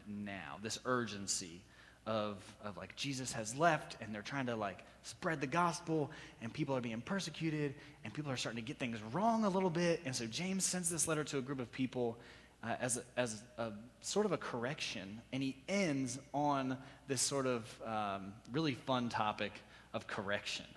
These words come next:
of, uh, of, you know, telling people when they're wrong. And I don't know about you, but that is an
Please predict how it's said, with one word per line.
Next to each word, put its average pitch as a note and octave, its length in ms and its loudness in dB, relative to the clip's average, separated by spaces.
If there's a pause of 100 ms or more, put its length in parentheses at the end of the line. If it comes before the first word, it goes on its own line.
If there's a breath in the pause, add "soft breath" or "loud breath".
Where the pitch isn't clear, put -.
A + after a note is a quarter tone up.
(140)
of, G#2+ 280 2 (560 loud breath)
uh, G2 240 -6 (200)
of, G2 200 -8 (280)
you G#2+ 120 -8
know, F#2 200 -8
telling A#2+ 380 -2
people A2+ 320 -4
when A2 220 -2
they're G2 200 0 (120)
wrong. F#2+ 440 -2 (440)
And A2+ 120 -4
I A#2+ 60 -2
don't F3+ 100 -2
know E3 80 0
about C#3+ 360 2
you, C#3+ 260 -2
but G#2+ 220 -2 (360 loud breath)
that E3+ 200 2
is D#3+ 120 2
an A2 120 0